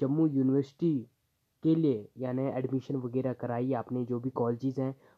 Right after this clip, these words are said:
आपके नज़दीक में, अगर वहाँ पे आपने admissions कराई हैं, यहाँ पे मैं बात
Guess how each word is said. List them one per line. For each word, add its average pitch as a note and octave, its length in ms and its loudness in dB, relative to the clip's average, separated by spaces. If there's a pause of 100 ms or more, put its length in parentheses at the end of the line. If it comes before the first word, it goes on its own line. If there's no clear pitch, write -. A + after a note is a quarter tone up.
आपके B2 300 -2
नज़दीक B2+ 480 -4
में, C#3 120 0
अगर C3+ 280 -4
वहाँ C#3+ 280 -4
पे E3 60 2
आपने C#3 300 0
admissions C3 480 -2
कराई A2 380 -6
हैं, C3+ 160 -6 (440)
यहाँ D3 300 0
पे F3+ 100 2
मैं D3+ 200 0
बात A#2+ 320 -2